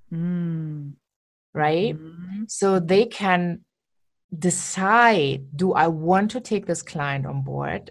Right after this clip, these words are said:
Speaker 2: And I call them soulmate clients,
Speaker 1: Yes.
Speaker 2: right? If I don't want them in my house, if I
Speaker 1: Mm-hmm.
Speaker 2: wouldn't want them to stay for dinner, it's
Speaker 1: Right.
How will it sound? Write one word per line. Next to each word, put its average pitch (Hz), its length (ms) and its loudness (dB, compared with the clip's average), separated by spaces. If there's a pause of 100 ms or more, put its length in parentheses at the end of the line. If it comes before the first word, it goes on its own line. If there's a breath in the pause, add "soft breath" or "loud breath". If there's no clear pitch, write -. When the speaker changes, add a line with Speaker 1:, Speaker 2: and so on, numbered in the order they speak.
Speaker 2:
And 170 180 -4
I 175 140 2
call 190 340 2
them 165 320 4
soulmate 160 1160 -4 (160)
clients, - 760 -8
Speaker 1:
Yes. 165 440 -8
Speaker 2:
right? 170 280 -4
If 175 200 -6
I 175 100 6
don't 196 300 4
want 190 220 4 (400)
them 165 460 2 (200)
in 160 120 -4
my 156 160 -2
house, - 720 0 (120)
if - 140 -12
I 156 100 6
Speaker 1:
Mm-hmm. 156 100 -2
Speaker 2:
wouldn't 185 240 2
want 170 240 2
them 160 320 2
to - 140 -10
stay 180 340 0
for 180 220 -2
dinner, 165 540 0 (380 soft breath)
it's 190 200 0
Speaker 1:
Right. - 80 -14